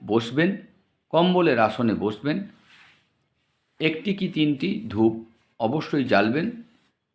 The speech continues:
ধূপ জ্বেলে একটা কাঁচা বস্ত্র পরে মন্ত্রটিকে আপনারা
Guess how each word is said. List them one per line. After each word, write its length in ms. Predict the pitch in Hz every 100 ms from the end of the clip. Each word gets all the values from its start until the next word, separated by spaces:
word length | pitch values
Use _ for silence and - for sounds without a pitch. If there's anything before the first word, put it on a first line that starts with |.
| _ _ _ _ _ _
ধূপ 260 | - 107 98
জ্বেলে 380 | 123 127 175 196 - _ _ _ _ _ _ _ _ _ -
একটা 300 | 117 117 107
কাঁচা 400 | 113 117 139 127
বস্ত্র 440 | 107 107 - 123
পরে 420 | 120 156 208 - - _ _ - -
মন্ত্রটিকে 840 | 98 101 104 107 123 120 196 190 - _ _ _ _ _ _ _ _ _ _ _ _ -
আপনারা 600 | 104 101 95 90 87